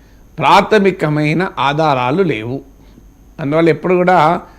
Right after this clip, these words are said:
బెయిల్ ఇచ్చే సమయంలో కోర్టులు కేసులోని పూర్వాపరాల్లోకి, merits of the కేసులకు వెళ్ళదు.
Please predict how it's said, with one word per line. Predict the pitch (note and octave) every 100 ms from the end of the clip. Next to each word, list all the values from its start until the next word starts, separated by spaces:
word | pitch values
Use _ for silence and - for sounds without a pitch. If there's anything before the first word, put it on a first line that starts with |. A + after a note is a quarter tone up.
| - - -
బెయిల్ | A2 D3+ G3 G#3
ఇచ్చే | E3+ F3 D#3
సమయంలో | C3+ C#3+ A#2+ D3+ F#3+
కోర్టులు | - D3+ E3+ - C#3 F#3 - -
కేసులోని | F#3 F3 D#3+ E3+ E3 D#3
పూర్వాపరాల్లోకి, | C3+ D3 D#3+ D3+ C#3+ C3 B2 A#2 A2+ A2 B2 - - _ - - -
merits | A#2+ D#3+ G#3 E3+ G3
of |
the | F3
కేసులకు | D#3+ C#3+ C#3 E3+ D3 A#2
వెళ్ళదు. | G#2 G#2+